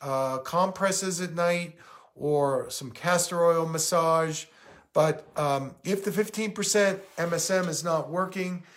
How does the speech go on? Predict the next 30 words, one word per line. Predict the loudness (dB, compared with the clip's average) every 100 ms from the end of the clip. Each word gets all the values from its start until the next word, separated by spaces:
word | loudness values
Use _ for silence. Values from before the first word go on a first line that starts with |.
| -20 _
then | -2 0 0 -2 -4
you've | -6 -2
got | 2 2 2
to | -2
do | -2
some | -2 -2 0
other | 0 -2
things. | -4 -6 -8 -8
Head | -6 -6
trauma | 0 2 2 0
is | -4
another | -4 -2 0 0 -2 -4 -16 -20 _ -4
cause. | 2 6 6 4 2
So | 0 -2
if | -4
you | -6 -6 -8 -16 -14
have | -6 -2
had | 0 0
any | -2 -6
car | -8 -2 2 4
accidents, | 2 0 -4 -4 -4 -6
you've | -12
fallen, | -6 2 4 4 4 0 -2 -12 -20 -14
that | -4 -2
could | -2
be | -6 -6
another | -2 0 2 2
issue. | 0 0 -2 -4 -4 -6 -14 _ _ -20 -20 -4
And, | 2 4 4 2 0
uh, | 2 2 0